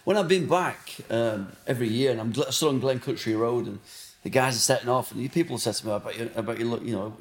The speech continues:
glad you're not setting off down there anymore." I'm thinking, "No, no, you're totally wrong. I wish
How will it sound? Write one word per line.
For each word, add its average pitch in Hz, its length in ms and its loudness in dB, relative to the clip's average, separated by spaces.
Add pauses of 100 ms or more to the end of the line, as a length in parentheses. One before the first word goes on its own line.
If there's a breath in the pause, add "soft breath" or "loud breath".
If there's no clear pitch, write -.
glad 113 160 2
you're 101 160 -6
not 90 100 -12 (200)
setting 113 260 -2
off 110 100 -6
down 107 220 -2
there 113 100 0
anymore." 90 280 -4
I'm 85 40 -10
thinking, 95 280 -4
"No, 113 100 -2
no, 127 140 -2
you're 107 160 -4
totally 98 320 -4
wrong. 107 260 -4
I 104 60 -8
wish 131 420 -4